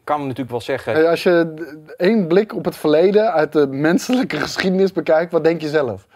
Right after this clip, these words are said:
Speaker 1: Ja, helaas moet ik je gelijk geven dat dat niet gaat gebeuren. Maar dan denk ik wel,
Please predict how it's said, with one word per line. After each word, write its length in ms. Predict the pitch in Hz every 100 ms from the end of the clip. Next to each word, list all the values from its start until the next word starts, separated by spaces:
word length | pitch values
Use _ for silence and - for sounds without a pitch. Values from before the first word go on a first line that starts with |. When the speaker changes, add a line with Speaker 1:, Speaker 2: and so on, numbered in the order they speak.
| _ _ _ -
Speaker 1:
Ja, 140 | 117
helaas 500 | 123 147 151 170 160
moet 160 | 131 127
ik 80 |
je 60 | 110
gelijk 300 | 123 135 151
geven 340 | - 113 107
dat 180 | 110 110
dat 120 | 113
niet 180 | 110 135
gaat 220 | - 117
gebeuren. 320 | - 113 156 120
Maar 120 | 117
dan 160 | 143
denk 220 | 143 165 135
ik 120 | 113
wel, 400 | 156 127 151